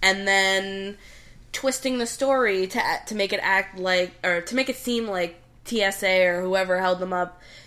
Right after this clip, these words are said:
airport officials, were wrongfully accusing them of something, when in reality they just didn't have their butts covered like they should have.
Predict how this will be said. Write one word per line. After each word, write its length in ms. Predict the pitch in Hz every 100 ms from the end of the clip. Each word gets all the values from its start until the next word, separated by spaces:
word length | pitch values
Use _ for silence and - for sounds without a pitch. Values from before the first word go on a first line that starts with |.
| -
airport 400 | 190 196 196 185
officials, 680 | 180 185 190 180 180 180 - - - -
were 520 | 180 185 180 175 170
wrongfully 480 | 185 190 190 196 180
accusing 480 | 180 185 170 170
them 160 | 156 151
of 120 | 151
something, 640 | 160 120 - 127 127 143
when 200 | 156 160
in 200 | 160 156 -
reality 600 | 180 208 208 202 196 185
they 140 | 180
just 200 | 180 -
didn't 200 | 175 170
have 460 | 175 165 147 143 165
their 100 | 170
butts 340 | 165 175 -
covered 520 | - 196 160 139 180 196
like 160 | 180
they 100 | 165
should 220 | 165 175
have. 520 | 185 147 92 165 214